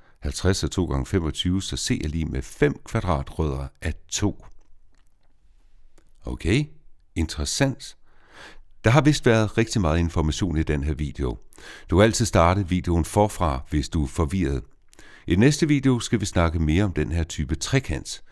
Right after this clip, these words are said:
Den ser man meget i geometri og trigonometri. Vi kalder det en femogfyrre, femogfyrre, halvfems trekant. Det giver mening, fordi vinklerne er femogfyrre, femogfyrre og halvfems grader.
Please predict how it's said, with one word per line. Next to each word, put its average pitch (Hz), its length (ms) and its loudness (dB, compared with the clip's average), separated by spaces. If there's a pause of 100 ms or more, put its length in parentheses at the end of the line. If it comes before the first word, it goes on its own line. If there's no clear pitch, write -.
(880)
Den 85 140 2
ser 82 200 4
man 76 220 2
meget 82 360 4
i 82 80 2
geometri 69 720 -2
og 67 280 -2
trigonometri. 82 840 0 (580)
Vi 78 60 -2
kalder 73 320 -2
det 73 120 -2
en 69 140 -2
femogfyrre, 76 560 -2
femogfyrre, 76 560 -2
halvfems 80 500 -2
trekant. - 580 -8 (500)
Det 110 100 6
giver 127 100 8
mening, 107 380 4
fordi 69 220 -2
vinklerne 78 420 2
er 67 100 0
femogfyrre, 71 540 -2
femogfyrre 69 540 -2
og 64 80 -2
halvfems 67 420 -6
grader. 71 420 0